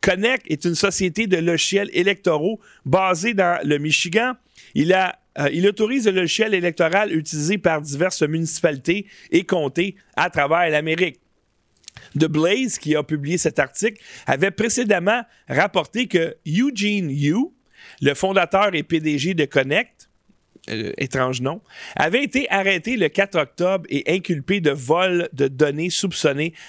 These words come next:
d'avoir stocké des informations critiques que les travailleurs électoraux américains, évidemment, ont fournies sur des serveurs en Chine.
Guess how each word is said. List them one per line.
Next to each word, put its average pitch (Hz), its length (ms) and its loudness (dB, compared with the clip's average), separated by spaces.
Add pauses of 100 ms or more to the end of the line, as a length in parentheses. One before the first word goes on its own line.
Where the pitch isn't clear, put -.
d'avoir 131 340 2
stocké 175 540 -2 (180)
des 131 280 0
informations 196 680 0
critiques 190 600 -2 (340)
que 160 100 4
les 160 200 2
travailleurs 156 680 2 (120)
électoraux 139 680 0
américains, 135 500 -2
évidemment, 135 460 0 (340)
ont 208 140 4
fournies 190 560 -2
sur 214 240 0
des 180 180 0
serveurs 165 520 2
en 165 100 2
Chine. 156 480 -2